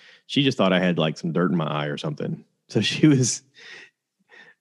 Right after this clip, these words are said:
she was helping me hang the picture that we, that I, that, that I got injured putting the wire on. And she's like, "Is this straight? Just stand back there and look." And I'm like, "Are you kidding me? You really wanna know if this is, like,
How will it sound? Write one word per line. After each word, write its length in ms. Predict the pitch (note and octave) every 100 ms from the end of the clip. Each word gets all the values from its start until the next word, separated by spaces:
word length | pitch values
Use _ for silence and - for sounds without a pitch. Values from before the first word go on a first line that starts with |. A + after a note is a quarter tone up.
| _
she 200 | - B2+
was 140 | C3
helping 320 | A#2 B2 A#2 G#2+
me 140 | G#2+
hang 300 | A#2 B2 A#2+
the 80 | G#2
picture 560 | C3+ C3 A2 G2+ G2
that 200 | F#2+ F#2+
we, 460 | E2+ G2 G2 F#2+ D#2+ _ _ _ _ _ _ -
that 140 | G#2
I, 120 | G2+ F#2+
that, 360 | F#2+ F#2 -
that 120 | F#2+ F#2+
I 60 |
got 160 | G#2 G#2
injured 460 | A2+ G#2+ G2+ F#2+
putting 200 | A#2 G#2+
the 80 | F#2+
wire 340 | F2+ A2+ B2 E2+
on. 320 | E2+ G2+ A#2 - - -
And 100 | G#2
she's 240 | - C3 A2
like, 160 | G2
"Is 100 | G#2+
this 120 | A#3 -
straight? 480 | C#3 C#3+ D3+ -
Just 180 | - G#3+
stand 140 | C4 A#3
back 140 | F#3
there 100 | C#3+
and 100 | B2
look." 200 | A#2+ E2+
And 80 | F2
I'm 80 | F#2+
like, 160 | F2+
"Are 40 | G2+
you 120 | B2
kidding 240 | C#3 C#3+
me? 260 | G3 A3 - _ _
You 100 | G#2
really 160 | A2 C#3
wanna 160 | D3
know 120 | B2
if 80 | D3+
this 200 | C#3+ -
is, 160 | G2 - - -
like, 160 | G#2+